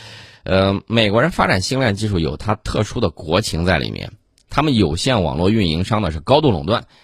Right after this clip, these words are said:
一个区域只有一家可选，垄断特别来钱。不信的话，大家可以看一下这个香港当年那些富豪怎么起家的啊。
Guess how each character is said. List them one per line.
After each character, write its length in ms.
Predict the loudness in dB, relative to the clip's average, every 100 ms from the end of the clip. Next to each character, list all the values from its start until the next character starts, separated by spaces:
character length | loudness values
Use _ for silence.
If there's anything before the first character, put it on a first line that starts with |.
| _
一 160 | 2
个 100 | 2
区 240 | 0 -2 -2
域 60 |
只 160 | -2 0
有 160 | 0 0
一 220 | -2 0
家 200 | 2 2
可 160 | 0 -2
选， 240 | -2 -6 _ _ -20 -8
垄 260 | 0 2 2
断 240 | 2 0
特 140 | 0 0
别 100 | 2
来 160 | 0
钱。 300 | -2 -6 -10 -8
不 80 | -4
信 140 | 0
的 100 | 0
话， 80 | 0
大 140 | 0 0
家 100 | -2
可 160 | -2
以 40 | -4
看 220 | -2 0
一 60 |
下 240 | 2 2 0
这 100 | -2
个 140 | -4
香 240 | -2 0 2
港 180 | 0 0
当 140 | 2
年 160 | 2 2
那 80 | 0
些 100 | 0
富 140 | 0
豪 120 | 0
怎 120 | 0 -2
么 60 |
起 180 | -4 -2
家 160 | -2 -2
的 80 |
啊。 280 | -6 -4 -4